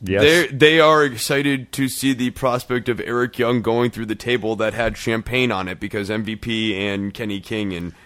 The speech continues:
Speaker 2: Bobby Lashley were going to have their big celebration with champagne and women. But then Bobby Roode comes out and makes the save.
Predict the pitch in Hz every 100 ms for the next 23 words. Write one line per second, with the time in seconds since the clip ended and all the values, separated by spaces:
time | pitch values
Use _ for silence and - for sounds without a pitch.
0 | - _ - 117 110 110 104 101 107 98
1 | 101 104 98 107 101 95 104 95 113 107
2 | 101 98 - 98 98 107 98 110 101 92
3 | 113 104 90 85 - - - - - -
4 | 143 160 190 185 170 - _ _ _ _
5 | _ - 135 170 160 139 139 135 - 170
6 | 120 113 113 - 95 85 - 101 175 175
7 | 170 160